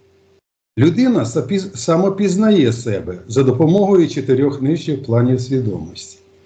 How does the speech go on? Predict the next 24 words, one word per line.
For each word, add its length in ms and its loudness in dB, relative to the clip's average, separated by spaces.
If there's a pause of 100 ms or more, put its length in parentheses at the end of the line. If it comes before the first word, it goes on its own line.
(480)
Ефективність 720 0
цієї 260 4
роботи 480 0
залежить 500 2
від 100 0
складу, 440 2
чистоти 500 -4
і 140 2
якості 540 0
оболонок 540 2
людини. 440 -2 (720)
Чим 260 2
чистіші 600 -2
оболонки, 760 2 (920)
тим 280 2
успішнішим 840 -4
буде 260 2
духовне 540 0
зростання 600 -2
людини. 460 -4 (580)
Повне 340 4
оволодіння 680 2
нижчими 500 0
оболонками 760 -2